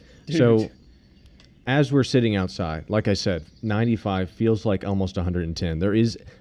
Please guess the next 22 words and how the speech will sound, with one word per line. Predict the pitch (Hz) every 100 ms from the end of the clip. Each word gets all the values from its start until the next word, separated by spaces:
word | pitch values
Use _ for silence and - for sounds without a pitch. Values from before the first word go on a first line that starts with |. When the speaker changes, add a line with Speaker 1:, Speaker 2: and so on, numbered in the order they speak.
| -
Speaker 2:
this | 123 139
is | 120 -
true. | 139 110 82 95 - - - - - - - -
Our | 117 120 117 -
area | 110 104 98 92
is | - 117 117 -
in | 107
the | 101
middle | 98 98
of | 92 87
an |
excessive | 85 - - 104 - 85
heat | 80 104 87
warning, | 90 82 80 85
and | 92 95
we're | 95 80
outside | 87 87 - 85 80
doing | 85 78
the | 73
podcast, | - 78 78 80 98 - - -
Speaker 1:
That, | 208
Speaker 2:
which | 135 -